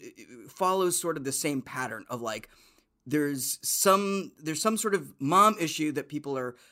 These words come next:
worried about or panicky about and just wanna find some sort of solidarity or some sort of info. Then they find someone, then they all love the thing, and then the, like, a mom might be right about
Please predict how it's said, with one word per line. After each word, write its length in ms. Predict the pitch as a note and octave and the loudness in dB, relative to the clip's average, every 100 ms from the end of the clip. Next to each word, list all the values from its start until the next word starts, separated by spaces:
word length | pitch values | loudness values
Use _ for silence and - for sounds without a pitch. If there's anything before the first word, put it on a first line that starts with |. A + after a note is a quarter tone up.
| _ | _
worried 360 | C#3 F#3 B3+ A3 | -12 -4 0 2
about 180 | G3 E3 | 2 0
or 60 | |
panicky 400 | C#3 G#3 G3 G3 | -2 -2 -2 0
about 320 | F3+ E3+ E3 - | 2 4 2 0
and 80 | C#3 | -4
just 160 | C#3+ D3 | -4 -2
wanna 240 | D3 C#3+ | -2 -2
find 340 | - C#3+ C#3 | -2 -2 -2
some 160 | C#3+ C3+ | -4 -6
sort 180 | - B2 | -6 -8
of 80 | A#2+ | -8
solidarity 680 | A#2+ A#2 A#2 C3 C3 B2 | -8 -8 -6 -6 -6 -8
or 60 | G#2+ | -8
some 200 | - A#2 | -8 -8
sort 180 | A#2+ A#2+ | -10 -10
of 60 | B2+ | -6
info. 480 | B2+ - B2 A2+ - - - | -6 -4 -4 -4 -10 -20 -2
Then 140 | D#3 E3+ | 0 2
they 80 | D#3+ | 0
find 300 | G#3 G#3 G3 | 0 -2 0
someone, 500 | G3 F3 E3 D#3 D3+ - A#2+ | 0 2 0 0 -6 -18 -10
then 560 | C3 E3 E3 E3+ D#3 | 0 2 2 -2 -4
they 140 | C3+ D3 | -2 2
all 220 | E3 F3 | 2 4
love 220 | F3 F3 | 2 2
the 80 | D#3 | -2
thing, 420 | D#3 C#3+ C#3 C#3 - | -2 -2 0 -4 -2
and 180 | C#3 D3+ | 0 2
then 340 | D3+ D3+ D3+ C#3+ | 2 2 0 -4
the, 580 | B2 B2+ C#3+ C#3 C#3+ C3 _ _ _ - - | -10 0 0 0 -4 -12 _ _ _ -14 -2
like, 220 | C#3+ C#3 - _ - | -2 -2 -10 _ -2
a 80 | C#3 | 2
mom 380 | C#3 D3 D#3+ D3+ | 4 2 2 0
might 220 | D3 C3 | -2 -2
be 80 | C3+ | -2
right 220 | C3 C3+ | 0 0
about 320 | B2+ B2+ B2+ | 0 -2 -2